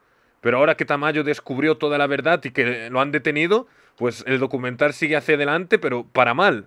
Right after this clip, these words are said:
desde su perspectiva. ¿Y si fías Blue Lock y se lo sumas a Jujutsu? Mm,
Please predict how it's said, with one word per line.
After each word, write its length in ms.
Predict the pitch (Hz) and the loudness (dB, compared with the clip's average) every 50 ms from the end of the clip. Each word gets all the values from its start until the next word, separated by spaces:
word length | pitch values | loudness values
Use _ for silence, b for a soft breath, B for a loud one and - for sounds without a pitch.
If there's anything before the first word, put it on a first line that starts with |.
| _ _ | _ _
desde 320 | _ - 101 107 107 110 113 | _ -8 -6 -6 -6 -6 -6
su 100 | 110 120 | -8 -6
perspectiva. 560 | 113 113 110 117 117 - 185 202 131 92 - _ _ _ _ _ _ _ _ _ _ _ | -6 -6 -6 -8 -6 -2 -2 -2 -2 -4 -8 _ _ _ _ _ _ _ _ _ _ _
¿Y 100 | - 123 | -14 -14
si 180 | 123 - - 131 | -12 -10 -10 -10
fías 340 | - - 127 147 165 160 143 | -8 -4 -2 -2 -2 -2 -4
Blue 180 | 147 135 127 | -4 -4 -2
Lock 320 | 117 127 147 165 151 - b b b b b b b | 0 0 0 0 -2 -6 b b b b b b b
y 200 | b 110 117 120 | b -6 -6 -6
se 140 | 113 - 123 | -6 -6 -8
lo 80 | 113 107 | -8 -6
sumas 360 | - 147 156 165 165 - - | -4 -4 -2 -2 -2 -2 -4
a 60 | 147 | -6
Jujutsu? 600 | 123 120 120 120 156 170 123 - - - 98 - _ _ _ _ _ _ _ _ _ _ _ _ _ | -4 -4 -2 0 0 -2 -2 -4 -14 -14 -14 -14 _ _ _ _ _ _ _ _ _ _ _ _ _
Mm, 340 | 85 85 87 87 85 - | -20 -20 -20 -20 -20 -20